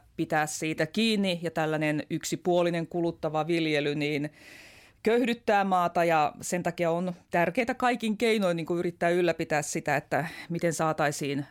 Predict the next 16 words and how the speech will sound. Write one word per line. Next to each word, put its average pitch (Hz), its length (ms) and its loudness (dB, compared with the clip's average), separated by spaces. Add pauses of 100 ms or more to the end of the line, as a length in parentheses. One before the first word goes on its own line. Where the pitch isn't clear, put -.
vähennettyä 185 600 0
sitä, 160 280 -2
että 151 240 -4 (160)
maan 151 220 -4
orgaanista 147 440 -6
aineesta 143 360 -4
ei 143 80 -6
kuluisi, 196 760 2 (560)
ja 151 140 0
toisaalta 139 440 -2
sit 139 200 -10
sitä, - 180 -4
että 127 100 -4
miten 143 200 -2
sitä 131 180 -6
saataisiin 127 580 -4